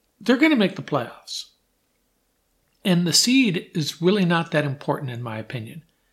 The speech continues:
But they need to enter the playoffs with LeBron and A D healthy. And in the recent past, that has not happened.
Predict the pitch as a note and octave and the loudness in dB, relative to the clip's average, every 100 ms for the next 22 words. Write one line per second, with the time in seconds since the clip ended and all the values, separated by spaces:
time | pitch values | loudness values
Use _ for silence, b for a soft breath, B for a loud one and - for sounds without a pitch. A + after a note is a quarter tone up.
0 | _ _ _ _ _ - D3 F#3+ C#4+ B3 | _ _ _ _ _ -6 -4 0 0 0
1 | A3 D#3 - D3+ D3+ C#3+ - C3 B2+ A#2+ | -2 -2 -6 -6 -6 -10 -6 -6 -2 0
2 | A#2+ - - B2 A2+ - C#3+ C3 C3+ C3 | -2 -4 -8 -10 -8 -4 -4 -4 -6 -4
3 | C3+ C3+ C3+ C3 C3 - B2 A#2 B2 A2+ | -4 -6 -6 -8 -8 -8 -8 -6 -8 -4
4 | A#2+ A2 C3+ - _ _ _ _ _ _ | -6 -6 -10 -16 _ _ _ _ _ _
5 | - - G3+ G#3 G3 F3+ G3 - E3+ - | -14 0 2 4 4 4 2 0 -4 -4
6 | C#3+ C3 B2+ - D#3 C3+ B2+ C#3 A#2 A#2 | -2 -2 -6 -6 -4 -2 -4 -6 -6 -8
7 | A#2+ A2 F#2 - | -8 -10 -14 -20